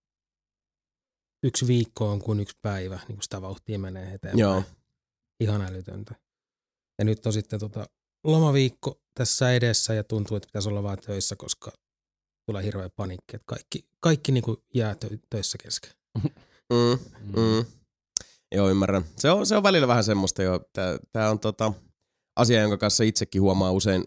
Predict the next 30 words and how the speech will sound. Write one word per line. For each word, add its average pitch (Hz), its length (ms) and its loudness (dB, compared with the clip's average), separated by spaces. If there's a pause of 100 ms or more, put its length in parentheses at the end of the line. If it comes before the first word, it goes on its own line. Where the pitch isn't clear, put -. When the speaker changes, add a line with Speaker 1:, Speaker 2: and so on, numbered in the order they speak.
Speaker 2:
usein 104 440 2
painiskelevansa 92 640 2
nykyisissä 92 460 0
hommissa, 78 460 -2
Speaker 1:
Mm. 55 80 -4
Speaker 2:
että, - 300 -6
että - 140 -10 (220)
duuni 101 180 4
ei 98 60 2
tule 101 140 -4
koskaan 101 320 0
valmiiksi. 95 420 0
Et, - 120 -12 (460)
et 95 100 -2
vanha 104 200 2
työkuva 135 340 0
oli 160 100 2
kuitenkin 143 280 0
semmonen, 123 280 2
että - 100 -4
vaikka 101 200 0
siinä 101 220 2
niin 101 140 0
kuin 98 260 -2
koko 110 200 2
ajan 101 100 2
oli 101 120 2
tekemistä, 92 540 -2
niin 85 120 -2
sit, 90 120 -4